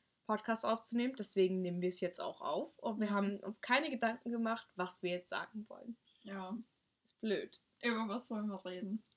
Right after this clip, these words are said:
Speaker 1: Weiß ich nicht.
Speaker 2: Willst du eine Geschichte erzählen?
Speaker 1: Mm, mein Traum. <laughs>
Speaker 2: <laughs>
Speaker 1: Nein, den Traum erzähle ich ganz sicher nicht.
Speaker 2: Wir haben vorhin übrigens Bibi und Tina gehört und
Speaker 1: Ja.
Speaker 2: gesungen.
Speaker 1: Das war richtig laut. Und dann war da einer aus unserer Klasse, der da stand.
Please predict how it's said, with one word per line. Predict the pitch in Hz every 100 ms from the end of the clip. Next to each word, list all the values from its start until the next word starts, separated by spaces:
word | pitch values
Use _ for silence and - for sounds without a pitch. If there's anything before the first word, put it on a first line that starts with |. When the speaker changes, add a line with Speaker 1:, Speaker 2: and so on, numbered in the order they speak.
| _ _ _ -
Speaker 1:
Weiß | 208 196
ich | 190
nicht. | 214 214 - -
Speaker 2:
Willst | 226 -
du | 190
eine | 185 190
Geschichte | 208 - 220 214 190
erzählen? | 190 - 202 185 185 220 _ _ -
Speaker 1:
Mm, | 240 240 233 226 220 214 214 240 _ - -
mein | 196 170 -
Traum. | - 202 233
<laughs> | 226 233 - - - - _ _ - -
Speaker 2:
<laughs> | 269 - 247 190 226
Speaker 1:
Nein, | 202 196
den | 196
Traum | - 214 233
erzähle | 214 - 220 196
ich | -
ganz | 220 240
sicher | 277 262 208
nicht. | 220 254 254
Speaker 2:
Wir | 233 233 202 214 233
haben | 226
vorhin | 254 233
übrigens | 220 220 208 214
Bibi | - 190 196
und |
Tina | 196 208 202
gehört | 214 220 208
und | 208 202
Speaker 1:
Ja. | 202
Speaker 2:
gesungen. | 208 208 _ _ - _ _
Speaker 1:
Das | -
war | 185
richtig | 208 196 190
laut. | 180 -
Und | 196
dann | 185
war | 180
da | 180
einer | 175 190
aus | 190
unserer | 196 170
Klasse, | - 190 190
der | 170 170
da | 165
stand. | - 170 175